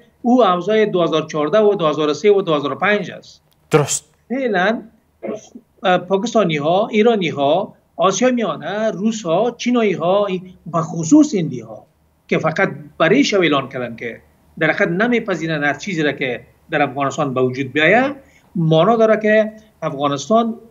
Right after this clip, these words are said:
Speaker 1: یک بازی مشخص را انجام بده و این بازی به خصوص بازی سر اقتصاد باش-، باشه. معنا داره که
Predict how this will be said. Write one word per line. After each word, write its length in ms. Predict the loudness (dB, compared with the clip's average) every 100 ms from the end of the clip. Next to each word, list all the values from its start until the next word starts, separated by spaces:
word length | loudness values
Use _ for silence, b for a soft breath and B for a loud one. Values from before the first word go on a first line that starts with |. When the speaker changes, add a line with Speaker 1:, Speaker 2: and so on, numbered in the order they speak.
| -8
Speaker 1:
یک 340 | -6 -2 -2 -2
بازی 680 | 4 4 4 4 2 2 2 -4 -14 _ _ -14 -10
مشخص 500 | -8 -6 0 0 2
را 120 | 0
انجام 320 | 2 0 0
بده 300 | 2 2 0 -4 B B
و 100 | 0
این 200 | 0 4
بازی 280 | 2 2 0
به 160 | -2
خصوص 300 | -2 0 0 0
بازی 220 | 0 0
سر 180 | 0 0
اقتصاد 400 | -2 -2 -2 -2
باش-، 160 | -8 -14
باشه. 320 | -14 -14 -16 -20 _ _ _ 0
معنا 300 | 2 4 4
داره 160 | 2
که 300 | 0 0 -2